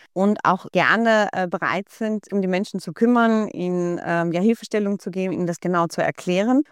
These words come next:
Und das bringt mich jetzt so ein bisschen zu, ähm, zu dieser Online-Apotheke, die es ja jetzt mittlerweile überall gibt, ne? Löse dein Rezept online ein, halte irgendwo deine Karte ran oder löse es ein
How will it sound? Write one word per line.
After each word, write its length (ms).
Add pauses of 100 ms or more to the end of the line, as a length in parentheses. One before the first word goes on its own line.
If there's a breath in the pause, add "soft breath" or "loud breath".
(140)
Und 200
das 120
bringt 320
mich 120
jetzt 160
so 60
ein 80
bisschen 400
zu, 460
ähm, 400
zu 180
dieser 520 (520 soft breath)
Online-Apotheke, 1000
die 120
es 100
ja 80
jetzt 160
mittlerweile 580
überall 540
gibt, 360
ne? 240
Löse 360
dein 180
Rezept 460
online 340
ein, 320
halte 240
irgendwo 360
deine 260
Karte 440
ran 260
oder 280
löse 300
es 100
ein 380